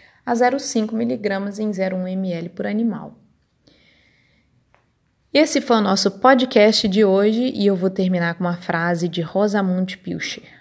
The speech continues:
"A felicidade é tirar o máximo proveito do que se tem, e riqueza é tirar o máximo proveito do que se consegue."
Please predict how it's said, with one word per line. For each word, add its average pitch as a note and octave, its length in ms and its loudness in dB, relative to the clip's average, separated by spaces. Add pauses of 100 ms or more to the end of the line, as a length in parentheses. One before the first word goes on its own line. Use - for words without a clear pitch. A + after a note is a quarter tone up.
(920)
"A D#3+ 60 -8
felicidade F3+ 1080 -4
é F3+ 120 -2
tirar F3+ 360 -2
o F3 60 -6
máximo F#3 480 -4
proveito F#3+ 540 -4
do F#3 100 -6
que F#3 140 -10
se A3+ 180 -8
tem, E3+ 340 -10 (680)
e F#3+ 80 -2
riqueza G3 880 -2
é G3 100 -2
tirar F3+ 380 -2
o F3 40 -4
máximo F#3 600 -6
proveito E3 580 -6
do E3+ 120 -10
que - 120 -10
se - 160 -12
consegue." F#3 760 -10